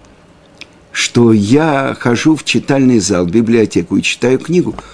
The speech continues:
И я помню на всю жизнь, как он говорил: «Представьте себе, он приходит в читальный зал, берет книгу и сидит, и читает, и читает». <laughs>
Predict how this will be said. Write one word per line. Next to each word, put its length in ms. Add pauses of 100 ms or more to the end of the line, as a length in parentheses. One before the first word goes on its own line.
(420)
И 80
я 100
помню 420
на 140
всю 260
жизнь, 320
как 280
он 100
говорил: 400 (360)
«Представьте 680
себе, 260
он 140
приходит 640 (240)
в 80
читальный 580
зал, 400 (260)
берет 480
книгу 480 (300)
и 100
сидит, 680
и 100
читает, 840 (300)
и 80
читает». 540 (380)
<laughs> 180